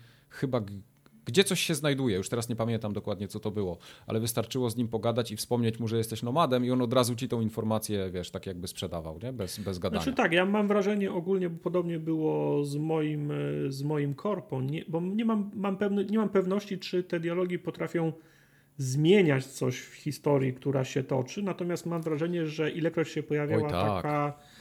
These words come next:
Speaker 2: że ilekroć się pojawiała taka opcja, to po prostu dawałem do zrozumienia, że się na czymś znam,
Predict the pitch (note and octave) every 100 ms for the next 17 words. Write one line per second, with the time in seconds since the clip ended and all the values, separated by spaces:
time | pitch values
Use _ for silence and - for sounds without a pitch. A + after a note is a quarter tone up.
0 | - - - C#3+ D#3 E3 D#3+ - D3 D3+
1 | D3+ D3+ D3 C#3+ - C#3+ C#3 C#3+ C#3+ C#3
2 | C#3 C#3+ F#3 F#3 C#3 D3 C#3 D#3 - D3
3 | D3 D3+ E3 D#3 D3 D3 C#3+ C3+ D3 D#3+
4 | E3+ D3+ C3+ D3 D3+ D#3 D3 C#3 C#3 C#3+
5 | A#2+